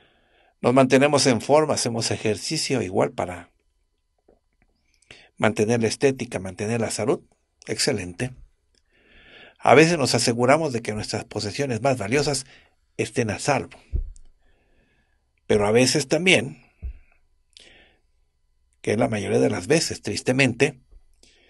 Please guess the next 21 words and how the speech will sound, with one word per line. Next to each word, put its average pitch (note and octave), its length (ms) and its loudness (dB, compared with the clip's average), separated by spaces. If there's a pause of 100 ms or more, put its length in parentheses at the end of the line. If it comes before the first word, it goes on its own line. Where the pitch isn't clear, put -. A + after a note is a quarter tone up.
(280)
nos A#2 160 0
olvidamos C#3+ 440 4
de A#2+ 120 -2
nuestro G#2 580 -6 (560)
equilibrio A#2+ 640 0
psicológico. - 1120 -4 (1400)
Sí, F3+ 220 -4
no A2 100 -8
lo A2 100 -6
cuidamos. - 600 -10 (720)
No G#2+ 100 0
le A2 80 2
prestamos A2 460 -4
atención. G2 840 -4 (1000)
Pensamos A#2+ 420 0
que A2 140 -4
nunca A2+ 260 -4
se G2 140 -2
va G2 120 -2
a G#2+ 40 -4
perder. F#2+ 420 -6